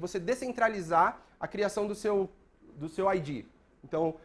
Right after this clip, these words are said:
eu, imagina que eu tenho um banco de dados, que eu tenho uma A P I, e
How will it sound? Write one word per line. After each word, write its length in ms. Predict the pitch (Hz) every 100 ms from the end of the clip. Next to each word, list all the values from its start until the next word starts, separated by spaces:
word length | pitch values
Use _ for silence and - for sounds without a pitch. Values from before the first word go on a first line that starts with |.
| -
eu, 300 | 165 180 165 156
imagina 340 | 156 160 202
que 80 | 196
eu 40 |
tenho 160 | 185 180
um 40 |
banco 200 | 170 170
de 100 | 170
dados, 380 | 156 151 202 190
que 80 | 185
eu 60 |
tenho 140 | 170 170
uma 100 | 160
A 40 |
P 120 | 190
I, 300 | 233 226 330 - _ _
e 300 | 202 247 -